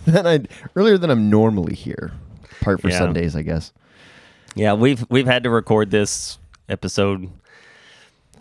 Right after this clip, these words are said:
Speaker 2: This is probably the fifth time we've started it.
Speaker 1: Yeah. This is take five, but take four, the last one we did,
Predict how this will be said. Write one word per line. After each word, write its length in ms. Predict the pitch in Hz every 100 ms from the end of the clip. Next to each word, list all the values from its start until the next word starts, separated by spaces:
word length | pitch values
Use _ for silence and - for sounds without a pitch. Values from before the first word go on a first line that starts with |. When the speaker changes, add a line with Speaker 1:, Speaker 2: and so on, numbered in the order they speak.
| _ -
Speaker 2:
This 240 | 120 123 127
is 100 | 117
probably 500 | - 113 117 117 127
the 160 | 110
fifth 320 | 101 - 110 -
time 260 | 120 117
we've 120 | 117 101
started 360 | - 90 107
it. 180 | 139 - - 110 -
Speaker 1:
Yeah. 320 | 87 64 58 - _ _ -
This 140 | 95
is 140 | 92 87 -
take 220 | 95 82
five, 540 | - 87 87 110 113 _
but 240 | 101 90 -
take 260 | 120 107
four, 460 | - - 117 101 95
the 100 | 90
last 380 | 92 101 107 -
one 140 | 92
we 100 | 87
did, 320 | 82 82 80